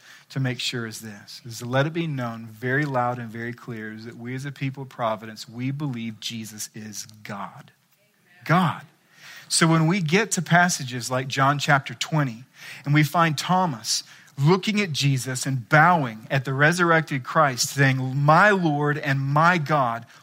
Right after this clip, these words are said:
we echo those same words when we see Jesus. In the pages of Scripture working in our life, we say, "Jesus Christ is my Lord and my God."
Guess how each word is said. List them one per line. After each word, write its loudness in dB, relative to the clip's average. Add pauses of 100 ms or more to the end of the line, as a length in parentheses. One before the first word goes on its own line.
we 4
echo 2
those -2
same 0
words -4
when -10
we -12
see -6
Jesus. -12 (480)
In 2
the 4
pages 4
of -4
Scripture 0
working 0
in 0
our 2
life, 0
we -6
say, -4
"Jesus 0
Christ 0 (240)
is -4
my 6
Lord 0
and -14
my -8
God." -8